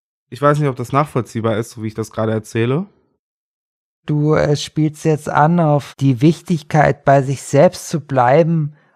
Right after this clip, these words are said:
Speaker 2: um auszuloten, was vorwärts- oder rückwärtsgewandte Nostalgie eigentlich bedeutet.
Speaker 1: Genau.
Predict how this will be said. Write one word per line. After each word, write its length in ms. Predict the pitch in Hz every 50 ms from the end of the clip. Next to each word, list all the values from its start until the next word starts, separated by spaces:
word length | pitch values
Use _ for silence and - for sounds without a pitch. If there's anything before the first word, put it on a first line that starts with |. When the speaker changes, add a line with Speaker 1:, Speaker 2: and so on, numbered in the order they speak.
| _ _
Speaker 2:
um 260 | _ - 156 151 156 156
auszuloten, 1160 | 131 127 143 175 180 - - - - 175 165 151 151 156 165 180 202 196 - 196 190 196 190 _ _ _ _ _ _ _ _ _
was 520 | - 185 127 143 147 151 147 151 - - -
vorwärts- 600 | - - 156 151 160 165 160 175 165 156 - -
oder 220 | 143 135 139 135 135
rückwärtsgewandte 720 | 156 147 - 165 147 147 - - 143 139 143 147 143 147
Nostalgie 500 | 139 139 135 - - 139 135 127 135 139
eigentlich 340 | 131 131 131 131 123 117 -
bedeutet. 600 | - 123 113 123 123 127 127 - 117 110 - _ _ _ _ _ _ _ _ _ _ _ _ _ _ _ _ _ _ _ _ _
Speaker 1:
Genau. 460 | - 139 127 123 117 117 113 107 107